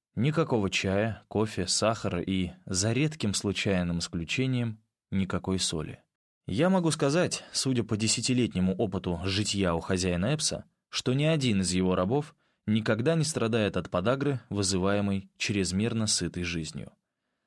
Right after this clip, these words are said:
Свиней хозяина Эпса кормили лущёной кукурузой, а его нигерам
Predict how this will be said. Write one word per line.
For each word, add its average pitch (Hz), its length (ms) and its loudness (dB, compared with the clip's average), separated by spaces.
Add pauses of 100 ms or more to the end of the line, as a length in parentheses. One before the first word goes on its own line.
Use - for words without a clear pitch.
(160)
Свиней 156 460 2
хозяина 135 480 2
Эпса 147 260 0
кормили 117 540 0 (280)
лущёной 123 600 2
кукурузой, 113 720 -2 (720)
а 101 140 2
его 101 240 2
нигерам 117 480 0